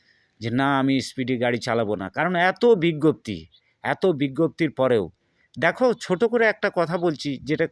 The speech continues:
যে কথাটা আবার রিপ্লাই করছি, যে আমাদের ন্যাশনাল হাইওয়ে যে রোড হয়েছে,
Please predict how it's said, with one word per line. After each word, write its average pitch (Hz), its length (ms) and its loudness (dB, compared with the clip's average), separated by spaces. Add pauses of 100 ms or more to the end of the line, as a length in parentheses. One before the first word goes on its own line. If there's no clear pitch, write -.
যে 147 240 -4
কথাটা 156 340 -2
আবার 147 180 2
রিপ্লাই 190 320 0
করছি, 104 400 -4 (500)
যে 196 340 6 (220)
আমাদের 185 380 2
ন্যাশনাল 190 500 0 (260)
হাইওয়ে 196 380 4
যে 175 160 2
রোড 160 320 4
হয়েছে, 117 400 -2